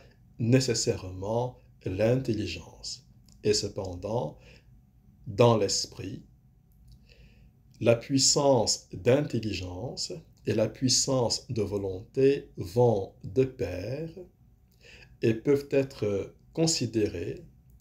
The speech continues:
simultanément de façon, euh, fusionnée comme la puissance psychique elle-même. Nous verrons dans quelques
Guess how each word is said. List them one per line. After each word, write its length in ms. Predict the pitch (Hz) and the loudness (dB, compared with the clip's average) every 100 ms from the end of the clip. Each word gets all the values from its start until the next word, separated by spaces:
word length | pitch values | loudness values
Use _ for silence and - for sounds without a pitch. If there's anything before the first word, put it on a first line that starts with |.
| - _ | -20 _
simultanément 1300 | - - 156 151 139 - 107 104 90 87 95 151 156 _ _ - - _ - | -4 0 4 4 4 2 0 0 -6 -10 -12 -14 -16 _ _ -20 -20 _ -12
de 120 | 104 | -4
façon, 580 | 110 113 - 120 120 120 101 | 0 2 2 2 0 -2 -4
euh, 260 | 95 92 - - _ - | -4 -4 -10 -20 _ -20
fusionnée 840 | - 139 107 104 90 92 113 160 - _ _ _ _ _ | 0 2 4 2 -2 -6 -10 -12 -16 _ _ _ _ _
comme 720 | - 113 117 131 151 151 156 - - - | 2 4 4 4 -2 -6 -8 -12 -20 -12
la 140 | - 98 | -6 -6
puissance 600 | - 104 - 120 117 - | -6 -4 -2 0 -2 -4
psychique 680 | - - - - 120 117 - _ - - - | -6 -6 -4 -4 -4 -4 -10 _ -20 -6 0
elle-même. 720 | 101 90 92 98 - - - - - _ _ _ _ _ - - _ _ _ _ - - - - - _ _ | 2 0 -4 -4 -6 -12 -20 -20 -20 _ _ _ _ _ -20 -20 _ _ _ _ -20 -20 -20 -20 -20 _ _
Nous 600 | 120 120 143 156 160 160 - | 2 4 4 4 2 -2 -8
verrons 720 | 92 131 127 135 135 98 - - _ _ _ _ | 2 4 6 4 2 2 -4 -14 _ _ _ _
dans 340 | 101 101 123 127 | -4 2 4 2
quelques 840 | - 131 123 - - 101 101 107 | -2 -2 -2 -6 -4 -2 -2 -4